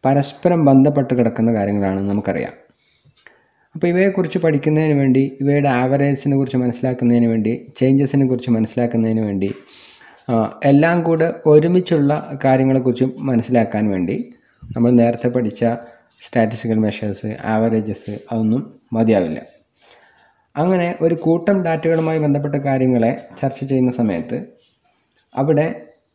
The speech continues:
വ്യത്യസ്ത ഡാറ്റകളും അവയിൽ നിന്ന് കിട്ടുന്ന മെഷേഴ്സും കൂട്ടിയിണക്കിക്കൊണ്ടുള്ള പുതിയ ചില സ്റ്റാറ്റിസ്റ്റിക്കൽ മെഷേഴ്സ് നമുക്ക് ആവശ്യമായി വരും. അത്തരം കാര്യങ്ങളെക്കുറിച്ചാണ് ഈ ചാപ്റ്ററിൽ നമ്മൾ discuss ചെയ്യുന്നത്.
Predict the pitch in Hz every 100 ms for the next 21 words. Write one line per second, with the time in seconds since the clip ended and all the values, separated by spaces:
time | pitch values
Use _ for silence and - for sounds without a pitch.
0 | - 139 - 151 - - 160 147 143 147
1 | 135 143 151 - - 135 147 151 147 143
2 | 131 123 131 135 131 - - 123 120 131
3 | 131 135 123 123 135 139 147 131 123 123
4 | 120 107 95 110 - - _ _ _ _
5 | _ _ 160 160 165 170 - - 135 143
6 | - 131 120 127 - - 127 107 - 113
7 | 113 - 123 110 110 101 110 117 101 98
8 | 90 - - _ _ _ _ _ - -
9 | - - 165 196 185 156 135 131 127 117
10 | 95 101 98 - - _ _ _ - 123
11 | 113 95 - 107 92 92 107 - 92 87
12 | - -